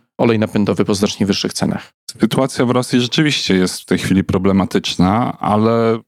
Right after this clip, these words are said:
Speaker 2: wydaje mi się, że Rosjanie po prostu chcą ją wykorzystać też politycznie na swoją korzyść. Łatwiej jest sprzedać partnerom, takim jak Turcja czy Brazylia, informację o tym, że my mamy deficyt,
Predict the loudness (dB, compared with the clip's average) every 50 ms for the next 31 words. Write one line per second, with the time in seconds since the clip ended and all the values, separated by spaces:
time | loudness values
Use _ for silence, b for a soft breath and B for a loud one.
0 | _ _ -4 0 0 2 2 2 2 0 0 0 0 0 2 0 0 0 0 0
1 | 0 2 2 0 -2 -4 -2 -2 -2 -2 0 2 2 2 2 2 0 0 0 2
2 | 2 0 0 0 -2 -4 -4 -2 -2 -2 -2 -4 -2 0 0 0 2 2 0 -2
3 | -2 -4 -2 -2 0 0 0 -2 -2 -2 -2 -2 -2 -2 -2 -4 -4 -4 -6 -6
4 | -6 -8 -8 B B B B _ _ _ _ 0 0 0 0 -2 0 0 2 4
5 | 2 2 0 -4 -10 _ -16 -16 -12 -10 -6 -2 0 0 2 2 0 -2 -2 -4
6 | -4 -4 -4 -4 -4 -2 0 0 0 0 0 0 0 2 2 2 0 -2 -4 -8
7 | -4 -2 -2 -2 0 0 -2 -2 0 -2 -4 -4 -2 -2 0 0 0 0 0 0
8 | 0 0 2 0 0 0 0 0 0 -2 -2 -2 -2 0 0 0 0 0 0 0
9 | 0 2 0 0 -2 -4 -4 -2 0 -2 0 0 0 0 2 2 2 2 2 2
10 | 2 0 0 0 0 0 -2 0 0 -2 -2 -2 -2 0 0 0 0 -2 -8